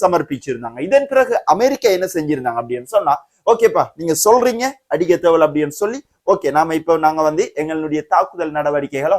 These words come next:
ஹோல்டு பண்ணி வைக்க." ஈரானினுடைய இன்டெலிஜென்ஸுக்கு தகவல் கிடைச்சிருக்கு. என்ன அப்படின்னு சொன்னா, அமெரிக்கா தாக்க போறாங்க. இதனூடாக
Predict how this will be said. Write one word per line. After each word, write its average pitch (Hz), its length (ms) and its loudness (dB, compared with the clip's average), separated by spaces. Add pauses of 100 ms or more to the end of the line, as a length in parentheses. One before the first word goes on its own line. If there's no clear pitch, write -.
ஹோல்டு 185 300 2
பண்ணி 131 260 -2
வைக்க." 135 360 -6 (160)
ஈரானினுடைய 247 760 2
இன்டெலிஜென்ஸுக்கு 208 720 0
தகவல் 196 400 0
கிடைச்சிருக்கு. 160 440 -2
என்ன 180 220 0
அப்படின்னு 160 200 -4
சொன்னா, 147 400 -4
அமெரிக்கா 160 420 -2
தாக்க 160 420 0
போறாங்க. 127 240 -2
இதனூடாக 202 840 2